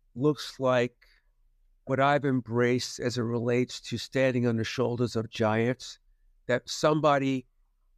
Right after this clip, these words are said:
in the, the countless people they may recall doing certain things, somebody might say, "You know, he affected me, even if he, I didn't know them,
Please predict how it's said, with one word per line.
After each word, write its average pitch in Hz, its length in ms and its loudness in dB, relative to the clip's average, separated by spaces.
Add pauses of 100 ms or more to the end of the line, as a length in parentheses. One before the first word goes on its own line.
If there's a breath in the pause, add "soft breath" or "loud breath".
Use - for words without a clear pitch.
(140)
in 143 180 0
the, 135 140 -6 (160)
the 131 80 -6
countless 165 580 -2
people 151 380 -2
they 131 180 0
may 131 220 2
recall 127 560 2
doing 135 380 0
certain 127 360 -4
things, 120 460 -4 (420)
somebody 147 560 2
might 127 240 -4
say, 127 460 -2 (380)
"You 135 100 -4
know, 143 180 2
he 170 240 -2
affected 143 640 0
me, 104 320 -10 (500)
even 202 200 4
if 202 140 2
he, 180 200 0
I 151 120 4
didn't 131 300 -2
know 127 260 4
them, 95 220 -12